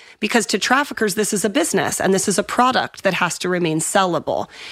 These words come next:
And so I think it's important for us to keep that in mind when we're like, "Well, I didn't see her kidnapped. Well, I didn't see this."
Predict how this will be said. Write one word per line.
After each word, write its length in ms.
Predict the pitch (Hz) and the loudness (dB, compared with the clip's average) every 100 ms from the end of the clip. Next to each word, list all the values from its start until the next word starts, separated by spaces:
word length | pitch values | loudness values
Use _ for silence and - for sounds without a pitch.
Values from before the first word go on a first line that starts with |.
| - | -2
And 120 | 240 | 2
so 80 | 254 | 4
I 80 | 269 | 2
think 180 | 330 359 | 2 -2
it's 120 | 370 | 0
important 340 | 311 269 269 226 | 0 0 0 0
for 60 | |
us 160 | 233 - | -2 0
to 120 | 214 | -4
keep 260 | - 214 - | -4 -4 0
that 160 | 185 | 0
in 120 | 180 | 2
mind 300 | 202 339 226 | 2 2 2
when 160 | 196 190 | 0 0
we're 120 | 185 | 2
like, 340 | 185 185 - - - - | 2 0 -2 -12 -18 0
"Well, 120 | 240 | 0
I 80 | 269 | 2
didn't 160 | 226 | -2
see 100 | - | -2
her 80 | 208 | -2
kidnapped. 480 | - 226 196 - - | 0 -2 0 -2 -2
Well, 100 | 185 | 2
I 160 | 208 | 2
didn't 280 | 220 220 196 | 2 -2 -2
see 180 | - 208 | 0 2
this." 320 | 190 190 - | 2 2 -2